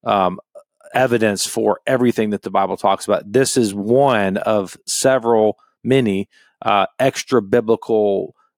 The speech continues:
sources that we can pull from, and not all of the quotes, to Jace's point, are gonna be a hundred percent accurate, but some of them are. So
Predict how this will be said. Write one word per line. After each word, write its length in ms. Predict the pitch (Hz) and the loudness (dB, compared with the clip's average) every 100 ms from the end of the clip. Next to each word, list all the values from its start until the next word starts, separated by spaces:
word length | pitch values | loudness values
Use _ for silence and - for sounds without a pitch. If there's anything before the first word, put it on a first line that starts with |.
| - | -10
sources 720 | - 127 127 120 107 98 90 | -2 0 2 0 0 0 0
that 200 | 101 76 | -2 -2
we 160 | 101 | -4
can 160 | 98 95 | -4 -6
pull 200 | - 117 | 0 0
from, 300 | 107 110 104 | 0 0 0
and 160 | 120 120 | -2 -2
not 220 | 127 127 | 0 -2
all 240 | - 120 120 | 0 0 2
of 60 | |
the 80 | 107 | 0
quotes, 280 | - 104 95 | -2 -2 -2
to 100 | - | -4
Jace's 340 | - 95 92 | -4 -4 -6
point, 320 | - 104 95 - | -8 -6 -6 -6
are 80 | |
gonna 180 | 92 95 | -6 -6
be 300 | 90 92 - _ _ - | -4 -6 -8 _ _ -8
a 40 | |
hundred 120 | 104 | -6
percent 180 | 95 95 | -4 -4
accurate, 280 | 98 98 - | -2 -4 -6
but 60 | 95 | -6
some 140 | 104 | -6
of 40 | |
them 120 | 90 95 | -4 -2
are. 220 | 90 78 | -2 -4
So 260 | - 95 | -4 -4